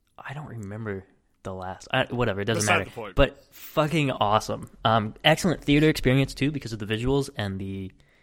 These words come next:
Speaker 1: the colors and the animations and shit. But in my opinion, this is how a superhero movie should be approached and how it should be.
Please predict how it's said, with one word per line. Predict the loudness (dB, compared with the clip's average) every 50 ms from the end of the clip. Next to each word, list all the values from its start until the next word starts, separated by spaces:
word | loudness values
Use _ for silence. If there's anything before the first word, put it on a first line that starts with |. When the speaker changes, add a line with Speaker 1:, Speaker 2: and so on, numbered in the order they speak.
| _ _ _ _ -6
Speaker 1:
the | -4
colors | -2 2 2 2 2 2 0 0
and | -2 -6
the | -6
animations | -8 -10 -10 -10 -10 -10 -10 -8 -8
and | -6
shit. | -4 -2 0 2
But | 4 4
in | 6
my | 6 6
opinion, | 12 12 12 12 12 6 2
this | 2 2 4 6
is | 6 6 4 2 -4 -12 -20 -20 -8
how | 0 2 2 4 4 0 0 0
a | -2 -2 -2
superhero | -4 -2 -4 -4 0 0 0 0 2 2 2 2 0
movie | 0 -2 -4 -2 -4 -4 -6 -6 _ _ _ _
should | -10 -8 -8 -6
be | -6 -6
approached | 2 4 6 6 6 2 -4 -10 -6 -4
and | -4 -2
how | -2 -4
it | -4 -4
should | -4 -8 -6 -6
be. | -6 -8 -8 -8 -10